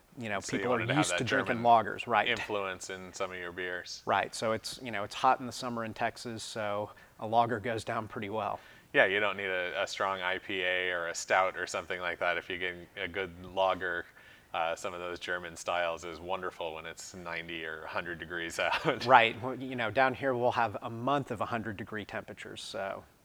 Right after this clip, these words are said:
Speaker 2: Yeah.
Speaker 1: yeah, a nice
Speaker 2: So
Speaker 1: golden lager's
Speaker 2: several lagers
Speaker 1: Several
Speaker 2: during that
Speaker 1: lagers,
Speaker 2: time
Speaker 1: right.
Speaker 2: <laughs> probably work the best.
Speaker 1: Exactly.
Speaker 2: So now that we, we talked about the beers and how you're kind of designing some of your beers for the, not just the population, but the, the heat here in Texas,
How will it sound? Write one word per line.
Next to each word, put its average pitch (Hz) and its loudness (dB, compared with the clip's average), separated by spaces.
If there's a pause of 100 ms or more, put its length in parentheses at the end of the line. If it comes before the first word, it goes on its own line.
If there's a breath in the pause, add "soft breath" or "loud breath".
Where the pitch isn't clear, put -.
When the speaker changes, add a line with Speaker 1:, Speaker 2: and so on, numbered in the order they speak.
Speaker 2:
Yeah. 98 4
Speaker 1:
yeah, 98 4 (120)
a 113 -12
nice 113 -4
Speaker 2:
So - -8
Speaker 1:
golden 117 0
lager's 107 -4 (440 soft breath)
Speaker 2:
several 107 4
lagers 82 -2
Speaker 1:
Several 139 10
Speaker 2:
during 123 12
that 113 12
Speaker 1:
lagers, - 4
Speaker 2:
time - 6
Speaker 1:
right. 127 10
Speaker 2:
<laughs> - -
probably 117 10
work 127 8
the 113 4
best. 104 6
Speaker 1:
Exactly. 117 -8 (840)
Speaker 2:
So 170 2
now 165 8
that 165 6
we, 151 2
we 135 0
talked 139 8
about 127 4
the 113 -2
beers 120 2
and 107 -6
how 104 2 (160)
you're 101 -2
kind 104 -4
of 95 -6
designing 101 -2
some 101 -4
of 98 -6
your 98 -2
beers 95 -2
for 92 -6
the, 87 -6 (120)
not 101 -4
just - -6
the 92 -8
population, 95 0
but 87 -8
the, 87 -6
the 92 -6
heat 139 -4
here 87 -4
in 85 -6
Texas, - -4